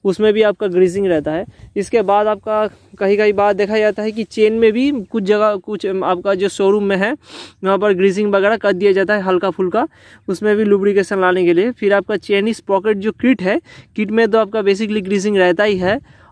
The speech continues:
और आप लोगों को देखेंगे कि चक्का में ही ज़्यादातर आपका ग्रीसिंग होता है। तो देखिए, आपका ग्रीसिंग इसीलिए आपका इंपॉर्टेंट है कि क-, गाड़ी में जो हम लोगों का चलते चलते, खास करके जैसे कि अभी आपका विंटर का सीज़न है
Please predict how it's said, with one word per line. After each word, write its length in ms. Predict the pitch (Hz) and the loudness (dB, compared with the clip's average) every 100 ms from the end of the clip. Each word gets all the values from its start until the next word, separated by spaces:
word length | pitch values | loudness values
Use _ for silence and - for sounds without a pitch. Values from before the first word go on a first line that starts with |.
| - | 0
और 240 | 175 208 | 2 2
आप 160 | 208 202 | 0 -2
लोगों 140 | 214 | -4
को 80 | 214 | -2
देखेंगे 500 | 202 190 214 220 247 | -4 -4 -4 -2 -4
कि 160 | 233 208 | -6 -8
चक्का 320 | 214 190 214 | -8 -4 -4
में 120 | 208 | -2
ही 140 | 220 214 | 0 2
ज़्यादातर 360 | 190 185 202 | 2 0 -2
आपका 220 | 196 180 | -2 -2
ग्रीसिंग 400 | 196 185 175 196 185 | 0 2 2 0 -2
होता 200 | 160 156 | -2 -2
है। 100 | 147 - - - - - | -4 -10 -20 -20 -20 -4
तो 60 | 233 | 0
देखिए, 300 | 220 226 247 | 2 2 2
आपका 260 | 240 - | 2 -2
ग्रीसिंग 540 | 240 180 202 190 240 214 | -4 0 0 0 -2 -2
इसीलिए 380 | 180 233 240 247 | -2 0 2 2
आपका 260 | 240 208 | 2 0
इंपॉर्टेंट 540 | 226 208 185 214 226 190 | -2 0 -2 -2 -2 -4
है 180 | 175 220 | -4 -4
कि 120 | 226 | -6
क-, 220 | 185 185 175 | -4 -2 0
गाड़ी 260 | 170 180 | 2 0
में 180 | 208 220 | -2 -2
जो 120 | 208 | -2
हम 180 | 202 196 | -2 -2
लोगों 160 | 208 208 | 0 0
का 80 | 202 | -2
चलते 360 | 208 196 214 | 0 0 0
चलते, 320 | 202 180 170 | 2 2 2
खास 260 | 196 196 190 | -2 -4 -4
करके 240 | 208 202 | -4 -2
जैसे 260 | 190 185 196 | 0 0 -2
कि 100 | 196 | 0
अभी 280 | 190 185 190 | 0 2 2
आपका 240 | 185 190 | 2 4
विंटर 360 | 185 185 185 190 | 4 4 2 0
का 100 | 196 | 0
सीज़न 360 | - 175 180 | -2 0 2
है 120 | 160 | 0